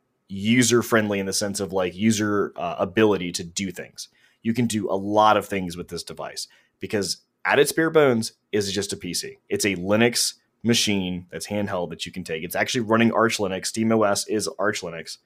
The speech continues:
And it's, it gives you the ability to do a lot of cool things, which goes into the pros,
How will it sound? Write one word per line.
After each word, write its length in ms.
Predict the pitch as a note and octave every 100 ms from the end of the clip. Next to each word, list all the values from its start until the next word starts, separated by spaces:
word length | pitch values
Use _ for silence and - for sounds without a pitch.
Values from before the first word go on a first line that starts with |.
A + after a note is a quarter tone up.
| _ _ _ _
And 240 | F#2+ F#2 F2
it's, 380 | G2+ - - -
it 180 | G#2+ F#2
gives 180 | A#2+ A2+
you 80 | A2+
the 120 | A2
ability 340 | G#2 G#2 F#2
to 180 | E2+ F2+
do 180 | G2 E2+
a 40 |
lot 400 | F2 F2+ F2 E2+
of 120 | E2
cool 200 | - F2
things, 380 | D#2+ D#2+ - - - - _ -
which 280 | A#2 A#2 -
goes 240 | G#2+ F#2
into 240 | G2 -
the 100 | E2+
pros, 640 | E2 - E2+ C2+ - -